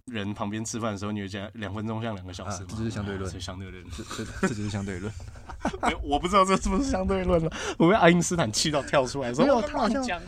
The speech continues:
Speaker 2: 他好像，他好像有讲过类似的话。
Speaker 1: 对，他好像讲，讲，讲过类似的这段话，
Speaker 2: 啊，对。
Speaker 1: 所以我，我觉得非常有趣啊，
Speaker 2: 啊，很有趣。
Speaker 1: 给大家参-，当做一个参考。
Speaker 2: 嗯。
Speaker 1: 所以今天不帮大家统整今天的内容，因为我觉得今天的内容都还算是蛮有趣的，
Speaker 2: 嗯。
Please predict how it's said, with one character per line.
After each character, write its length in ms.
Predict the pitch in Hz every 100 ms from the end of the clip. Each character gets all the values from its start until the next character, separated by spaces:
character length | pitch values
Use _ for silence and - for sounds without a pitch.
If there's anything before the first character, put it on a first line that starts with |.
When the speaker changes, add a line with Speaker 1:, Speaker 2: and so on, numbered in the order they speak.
| -
Speaker 2:
他 140 | - 277
好 60 |
像， 120 | 214
他 20 | 240
好 0 |
像 0 |
有 40 |
讲 140 | 143
过 100 | 147
类 140 | 190 175
似 60 |
的 60 | 131
话。 40 | 110
Speaker 1:
对， 60 |
他 120 | 143
好 60 | 135
像 160 | 135 127
讲， 180 | 113 113 -
讲， 220 | 117 104
讲 140 | 117
过 140 | 110 120
类 160 | 117
似 200 | 110 120
的 100 | 104
这 80 | 104
段 140 | 107 104
话， 120 | 110 101
Speaker 2:
啊， 40 |
对。 20 | 98
Speaker 1:
所 100 | 123
以 20 |
我， 220 | 156 151 151
我 40 |
觉 60 | 147
得 60 |
非 140 | 151 151
常 200 | 139 135
有 200 | 123 98
趣 320 | - - 123
啊， 80 | 113
Speaker 2:
啊， 140 | 92 92 -
很 80 | 107
有 40 | 110
趣。 0 |
Speaker 1:
给 60 |
大 100 | 120
家 80 | 131
参-， 200 | 135 135 - - -
当 160 | 135
做 140 | 139 120
一 60 |
个 80 | 113
参 260 | - 107 113
考。 220 | 104 87
Speaker 2:
嗯。 240 | 107 101 95 - -
Speaker 1:
所 140 | 139
以 140 | 120 - _
今 140 | -
天 100 | 190
不 120 | 190 190
帮 220 | 160 156
大 80 | 156
家 120 | 156
统 220 | - 117
整 160 | 117 98
今 120 | 110
天 120 | 113
的 60 | 101
内 200 | 101 104
容， 180 | 92 92
因 40 |
为 40 | 107
我 100 | 104
觉 120 | 98
得 80 | 92
今 120 | 104
天 120 | 110
的 60 | 104
内 120 | 107
容 140 | 95 90
都 80 | 101
还 140 | 92
算 180 | 82 92
是 300 | 92 95 -
蛮 160 | 104 107
有 100 | 104
趣 240 | 92 107
的， 80 | 107
Speaker 2:
嗯。 180 | 113